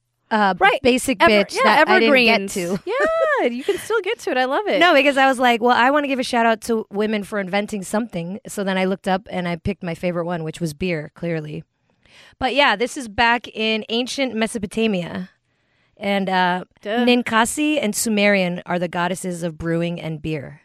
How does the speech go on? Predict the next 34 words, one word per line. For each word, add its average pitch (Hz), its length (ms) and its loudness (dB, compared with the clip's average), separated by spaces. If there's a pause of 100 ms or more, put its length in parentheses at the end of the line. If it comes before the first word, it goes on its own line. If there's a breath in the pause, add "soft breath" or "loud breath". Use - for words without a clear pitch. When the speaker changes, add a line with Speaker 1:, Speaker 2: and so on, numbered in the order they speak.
(100)
Speaker 2:
Cute. 320 460 4 (180 soft breath)
Speaker 1:
And 214 180 -2
their 214 120 4
mother 202 340 4
was 208 160 2
the 190 80 -6
goddess 180 320 -2
of 175 80 -4
procreation. 170 680 -2
So 165 200 0
apparently 208 400 2
it - 40 4
was 190 120 2
always 196 320 4
connected. 160 600 -6 (440 soft breath)
Speaker 2:
Yep. 190 240 -8 (1120)
Fucking 185 600 -8
and 165 340 -14
Speaker 1:
Some 202 240 -6
things 214 220 0
Speaker 2:
booze. 196 80 4
Speaker 1:
never 196 240 2
change. 175 380 -6
Speaker 2:
Booze - 120 -8
Speaker 1:
Yep. 226 140 4
Speaker 2:
and 349 140 0
fucking. - 1160 -20
<laughs> - 640 -20
Speaker 1:
Getting 233 200 -4
drunk 226 400 -2
and 220 140 -6
getting 202 200 0
knocked 190 300 -4
up. 170 180 -4